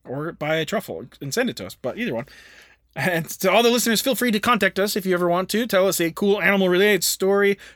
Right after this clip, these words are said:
of you or someone you know, or if you want to suggest an episode idea, or, you know, just wanna say hi, ask a question, f-, please feel free. You can email us or message us on Facebook or Instagram.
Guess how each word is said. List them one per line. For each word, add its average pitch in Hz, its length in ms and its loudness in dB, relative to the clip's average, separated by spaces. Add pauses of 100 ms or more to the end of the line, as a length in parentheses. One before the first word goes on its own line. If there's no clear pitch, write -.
of 160 100 -2
you 196 100 2
or 190 60 2
someone 190 300 0
you 175 80 0
know, 185 400 4
or 185 240 2
if 165 160 -6
you 180 100 -2
want 165 320 -4
to 160 180 -4
suggest 165 440 -2
an 180 60 -2
episode 180 300 -2
idea, 151 460 0 (340)
or, 220 140 0
you 285 160 2
know, 233 140 0
just 220 180 -2
wanna 202 140 0
say 202 180 2
hi, 185 220 4
ask 180 240 0
a 170 40 -2
question, 196 520 -2 (180)
f-, - 240 -14
please 196 240 -4
feel 175 140 -2
free. 160 180 -2
You 127 60 -4
can 143 80 -4
email 180 280 2
us 175 220 0
or 160 100 -6 (300)
message 170 340 -2
us 160 160 0
on 147 160 -2
Facebook 147 440 -4
or - 20 -6
Instagram. 110 640 -10